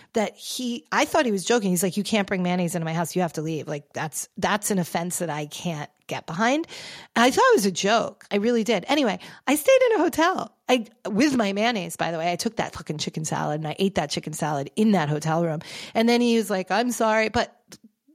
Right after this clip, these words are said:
you know, who's the bad person here? Who is it?" Because he's demented. That's, he lives in that. But I took it back. I'm like, "Okay, yeah, you kicked me out of the house for eating mayonnaise, but I'll take you back." I mean, call the therapist, man.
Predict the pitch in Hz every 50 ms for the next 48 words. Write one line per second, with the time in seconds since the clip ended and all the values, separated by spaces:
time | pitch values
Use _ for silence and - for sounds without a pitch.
0 | _ - - _ _ _ _ _ - 233 240 233 208 175 - - - 285 294 311
1 | 262 247 233 233 180 196 185 190 190 - 190 175 170 - - 202 202 202 214 220
2 | 226 247 262 277 _ _ - 208 247 240 220 190 175 160 151 - - - _ -
3 | 208 208 214 208 185 - - - - - - - 302 339 311 214 - 233 214 196
4 | 202 208 202 180 160 156 170 185 190 - - - 233 214 202 208 202 180 165 165
5 | 160 - - _ - - _ - 185 196 220 220 - - 247 - - 170 - -
6 | 165 214 - - - - - 208 214 226 226 226 - _ _ - - 277 285 -
7 | 254 233 226 226 226 226 226 220 233 233 - - - - - - 247 240 226 226
8 | 240 254 - - 277 269 - 285 277 262 262 262 262 262 254 233 226 214 214 220
9 | 214 - 226 220 220 233 220 214 214 208 214 214 214 208 196 196 196 - - 202
10 | 202 - 254 294 370 415 - - 294 269 233 233 220 202 175 - 180 180 185 190
11 | - _ - 208 214 220 220 214 202 208 202 - - - - - - - _ _
12 | _ - - - 220 226 254 277 254 240 196 - - 190 185 196 190 170 - -
13 | - - - - - - - - - -